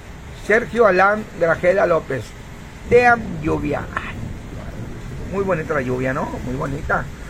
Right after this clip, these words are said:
<clears throat> Quisimos hacer esta transmisión para, para decirles si que, pues, que si tienen un problemita por ahí a la hora de que amanezca, que vayan al trabajo,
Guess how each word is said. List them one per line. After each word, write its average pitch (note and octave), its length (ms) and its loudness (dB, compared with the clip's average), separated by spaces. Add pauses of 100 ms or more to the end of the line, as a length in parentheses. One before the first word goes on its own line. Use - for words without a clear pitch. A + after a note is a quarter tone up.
(260)
<clears throat> - 3500 -6
Quisimos B3+ 340 2
hacer F#3+ 160 0
esta B3 140 -2
transmisión F3+ 680 0 (400)
para, F3 340 2
para D3+ 380 2
decirles E3+ 500 2
si D#3+ 260 -8 (120)
que, C#3+ 600 -2
pues, E3 220 -2 (1700)
que E3+ 140 -2
si D#3 140 -6
tienen F#3+ 360 -2
un G3 120 -2
problemita F#3+ 460 2
por F#3 160 4
ahí D#3 1400 -4
a C#3 180 2
la C3+ 100 4
hora F#3 240 4
de F3+ 140 0
que D#3 100 0
amanezca, C#3+ 640 -2
que D3 180 -2
vayan D3+ 340 -2
al E3+ 140 -2
trabajo, C#3+ 520 0